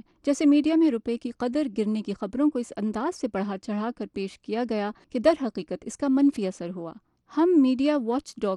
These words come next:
کو مضبوط کریں گے، لیکن یہ سینسرشپ نہیں ہے۔ میڈیا کو بھی جواب دہ ہونا چاہیے۔ حافظ سعید سے متعلق سوال کا جواب دیتے ہوئے عمران خان کا کہنا تھا کہ حکومت نے ایسی تنظیموں کو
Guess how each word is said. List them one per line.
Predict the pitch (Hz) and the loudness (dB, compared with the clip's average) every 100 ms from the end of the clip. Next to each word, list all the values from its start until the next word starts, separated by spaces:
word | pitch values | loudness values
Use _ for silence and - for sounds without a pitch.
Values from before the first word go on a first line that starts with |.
| - | -4
کو | 240 | 0
مضبوط | 254 247 - 294 - | 0 0 -2 -2 -2
کریں | 190 175 175 | -6 -6 -8
گے، | 175 _ _ - | -10 _ _ -2
لیکن | 294 339 320 | 0 6 6
یہ | 320 | 6
سینسرشپ | 240 220 262 - 339 | 0 -2 -2 -4 -2
نہیں | 226 208 196 180 | -2 0 -4 -6
ہے۔ | - _ _ _ | -12 _ _ _
میڈیا | 226 240 254 277 - | 0 2 2 0 0
کو | 294 | -2
بھی | 220 185 151 240 | 0 -4 -6 -6
جواب | - 247 226 - | -4 -2 -2 -2
دہ | 190 233 | -4 -2
ہونا | 226 185 | -4 -4
چاہیے۔ | 170 170 180 165 196 _ _ _ _ - | -6 -8 -8 -12 -16 _ _ _ _ -6
حافظ | 220 226 - | -4 -4 -2
سعید | 233 294 | -2 -2
سے | 294 | 2
متعلق | 277 294 277 302 - | 2 2 -2 -2 -4
سوال | 254 226 302 | -6 -4 -4
کا | 370 247 | -2 -4
جواب | 202 180 175 185 | -4 -4 -6 -6
دیتے | 185 285 269 | -2 0 0
ہوئے | 226 220 | 0 -2
عمران | 233 220 247 302 | -2 -2 0 0
خان | 262 214 | 0 -4
کا | 165 | -6
کہنا | 156 180 196 240 | -10 -8 -6 -6
تھا | 254 269 _ - | -4 -6 _ -2
کہ | 262 | 0
حکومت | 247 - 330 339 - | 0 2 4 4 0
نے | 180 156 _ _ | -2 -4 _ _
ایسی | 247 294 339 | 0 2 2
تنظیموں | 311 226 196 202 202 | 2 0 0 -2 -2
کو | 196 | -2